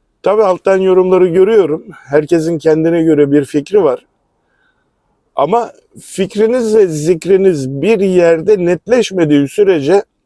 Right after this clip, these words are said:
hedefinize maalesef ulaşamazsınız. Bana yazıyorlar, diyorlar işte kıymetli takipçilerimden bazıları, "Hocam ne düşünüyorsun? Bundan sonra ne olur?" Vallahi arkadaşlar,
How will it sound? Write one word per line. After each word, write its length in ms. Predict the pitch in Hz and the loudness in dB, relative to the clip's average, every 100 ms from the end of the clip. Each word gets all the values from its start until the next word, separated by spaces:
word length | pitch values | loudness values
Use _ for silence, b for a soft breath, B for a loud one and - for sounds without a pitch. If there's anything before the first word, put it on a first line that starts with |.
| - | -4
hedefinize 720 | 156 190 196 175 160 160 208 | -2 0 0 0 0 0 -2
maalesef 640 | 185 190 214 139 123 202 175 | -2 -2 -2 -2 -4 -2 0
ulaşamazsınız. 920 | 170 160 185 156 - - 113 - - _ _ _ _ _ _ _ _ _ _ _ - | 0 2 0 0 -4 -12 -12 -12 -20 _ _ _ _ _ _ _ _ _ _ _ -4
Bana 180 | 156 | 0
yazıyorlar, 680 | 202 185 170 214 175 143 117 | 2 2 2 2 2 0 2
diyorlar 340 | 143 170 196 | 2 4 2
işte 420 | 170 143 - 147 120 - | -2 -8 0 0 0 -2
kıymetli 420 | 131 131 143 151 | -2 0 -2 -4
takipçilerimden 1000 | - 135 127 - - 131 135 131 131 117 | -4 -4 -4 -14 -6 0 0 2 -2 0
bazıları, 680 | 135 135 135 113 117 160 190 b b b b b b | -2 -2 -4 -2 0 0 -6 b b b b b b
"Hocam 380 | - 135 170 156 | -4 0 0 0
ne 140 | 139 151 | 0 0
düşünüyorsun? 680 | 170 180 160 139 123 127 | -2 0 2 2 0 -4
Bundan 320 | 127 135 165 | -2 0 -2
sonra 360 | 156 156 151 175 | -2 0 0 0
ne 140 | 156 | 2
olur?" 500 | 151 170 151 120 - _ _ _ _ _ _ _ _ _ b b b b b _ - | 2 2 0 -2 -4 _ _ _ _ _ _ _ _ _ b b b b b _ -4
Vallahi 340 | 214 254 190 | -2 -2 -2
arkadaşlar, 800 | 156 143 202 202 156 - 113 101 | -4 -2 0 0 -2 -2 -4 -4